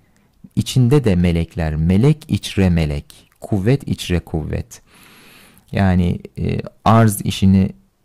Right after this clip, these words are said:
takdir eden melekler, sema işini takdir eden melekler. Yani duyularımıza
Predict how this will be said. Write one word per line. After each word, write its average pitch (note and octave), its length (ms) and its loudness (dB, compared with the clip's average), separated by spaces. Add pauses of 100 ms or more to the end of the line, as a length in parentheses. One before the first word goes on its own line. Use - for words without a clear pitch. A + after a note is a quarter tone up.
takdir F#2+ 340 -4
eden F2+ 260 0
melekler, F2+ 800 -2
sema F#2+ 420 2
işini - 280 -2
takdir F2+ 380 -4
eden E2+ 240 -2
melekler. E2 640 -4 (140)
Yani B2+ 300 -2 (680)
duyularımıza D#3+ 960 4